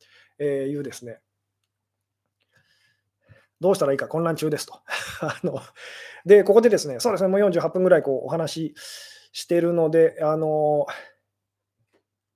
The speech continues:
そうです。あの、この辺ですね、まとめていきたいんですけども、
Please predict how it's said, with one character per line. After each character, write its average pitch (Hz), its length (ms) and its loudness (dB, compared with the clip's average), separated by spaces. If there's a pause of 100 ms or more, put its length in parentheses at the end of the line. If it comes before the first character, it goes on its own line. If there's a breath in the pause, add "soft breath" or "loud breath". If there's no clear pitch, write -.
(2500 soft breath)
そ 190 120 2
う - 20 2
で 147 60 0
す。 156 200 -6
あ 170 100 2
の、 170 240 2
こ 180 100 2
の 202 60 4
辺 202 140 0
で 156 60 -2
す - 80 -6
ね、 147 60 -4
ま 147 140 -2
と 190 80 6
め 190 100 4
て 190 100 2
い 175 60 0
き - 80 -10
た 190 120 6
い 185 40 2
ん 170 40 -2
で 151 60 -4
す - 80 -10
け 131 80 -10
ど 131 80 -8
も、 143 300 -6